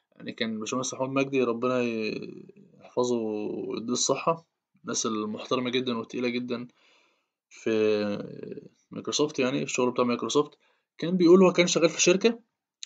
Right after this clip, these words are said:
وبعدين جاي لهم واحد من الهند جاي يعمل شغل، بيقول: "سبحان الله، الراجل يا دوبك وصل جهازه، وصل بس كارت، وصل ال-،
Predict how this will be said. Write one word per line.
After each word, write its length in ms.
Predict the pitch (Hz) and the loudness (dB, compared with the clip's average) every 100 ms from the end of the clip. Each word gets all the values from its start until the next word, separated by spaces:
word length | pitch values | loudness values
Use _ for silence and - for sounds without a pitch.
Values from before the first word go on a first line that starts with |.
| - _ _ _ | -20 _ _ _
وبعدين 460 | 127 139 135 160 160 | 4 6 6 6 6
جاي 120 | 143 | 6
لهم 200 | 156 156 | 6 4
واحد 180 | 156 143 | 2 2
من 60 | |
الهند 320 | 131 160 180 | 2 2 2
جاي 160 | 139 151 | 6 6
يعمل 240 | 156 151 | 6 4
شغل، 400 | - 175 190 - - _ _ _ _ _ _ _ _ _ _ _ _ _ _ _ _ | 4 4 2 -2 -6 _ _ _ _ _ _ _ _ _ _ _ _ _ _ _ _
بيقول: 260 | 127 143 156 | 0 2 4
"سبحان 360 | 147 - 160 | 2 2 2
الله، 320 | 160 143 151 160 | 2 2 2 2
الراجل 440 | 143 156 160 151 135 120 120 117 120 - - - - 135 | 4 4 4 4 4 2 0 -2 -4 -6 -8 -12 -14 -8
يا 160 | 127 127 | -6 0
دوبك 400 | 147 156 143 - _ _ _ _ _ _ - - | 2 4 0 -6 _ _ _ _ _ _ -20 -14
وصل 500 | 131 151 156 160 135 | 2 2 4 2 2
جهازه، 380 | 131 135 160 185 | 2 2 2 4
وصل 380 | 160 160 147 135 | 4 4 4 4
بس 320 | 147 - - | 2 2 0
كارت، 360 | - 151 156 131 | 2 2 0 -4
وصل 580 | 120 123 139 139 143 | -2 -2 0 2 2
ال-، 380 | 127 120 117 110 | 2 0 -2 -4